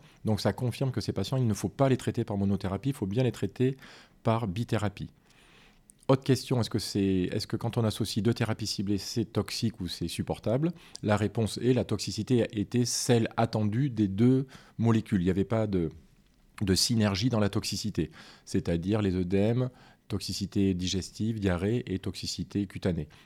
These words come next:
Mais, euh, il n'y a eu que six pour cent d'arrêt du traitement dû à la toxicité. Donc, la, la, donc c'est faisable,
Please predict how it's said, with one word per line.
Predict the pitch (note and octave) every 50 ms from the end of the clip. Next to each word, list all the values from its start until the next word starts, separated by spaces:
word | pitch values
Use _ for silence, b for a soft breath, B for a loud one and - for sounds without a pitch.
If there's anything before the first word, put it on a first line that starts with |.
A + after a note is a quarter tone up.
| b b
Mais, | F2 F#2+ G#2+ A#2 B2 - - -
euh, | G2 F#2+ F#2 F2+ E2+ - - - - E2
il | F2+
n'y | F#2
a | F2
eu | F#2 G2+ A2+
que | - - G2
six | - - - D3
pour | - - - - -
cent | - - B2+ C#3 D#3 D#3 - -
d'arrêt | - F#2 F2+ A2 A2 A2+ A2 G#2 A#2+ A#2+ A2+
du | F#2+ F#2+ G2
traitement | - - G2 - - A2 A#2+
dû | B2 A2+ A2+ A#2
à |
la | G#2+ G#2
toxicité. | - G#2 F2 - - - - - - E2
Donc, | D2+ E2+ F#2 F2 -
la, | E2 D#2+
la, | E2+ E2 E2 D#2+ F#2 F#2+ F2 F2+
donc | F#2 F#2 F#2+ -
c'est | - F#2+
faisable, | E2+ - - B2 G#2 F2 G2+ G#2+ D3 E3+ F3